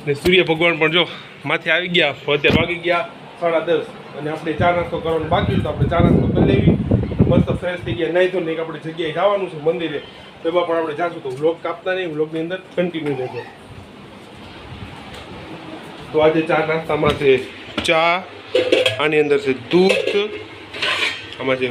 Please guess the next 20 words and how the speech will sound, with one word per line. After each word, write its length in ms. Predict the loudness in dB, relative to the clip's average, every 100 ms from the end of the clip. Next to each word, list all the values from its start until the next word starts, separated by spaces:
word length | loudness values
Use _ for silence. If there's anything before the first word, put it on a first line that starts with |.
| 6
રોટલી. 380 | 6 4 4 4 2 0 -2 -4 -8 -12 -14 -16 -18 -18 -18 -18 -16 -16 -14 -12 -10 -12 -14 -6
તો 80 | -4
હવે 100 | 0
બસ, 140 | -2 0
હવે 120 | 2
આપણે 200 | 2 0 -2
ચા 120 | -2 0
નાસ્તો 260 | -2 -4 -6
કરી 160 | -4 -2
લેવી 220 | 0 0
ને 40 | -4
પછી 160 | -4
આપણે 180 | -2 -2 -2
નીકળીએ. 380 | -2 -2 -4 -10 -14
તો 80 | -8
તમે 140 | -2 -2
પણ 160 | -2 -2
વ્લોગમાં 300 | -2 -2 -2
કન્ટિન્યુ 380 | -4 -4 -6 -6
રહેજો. 180 | -8 -14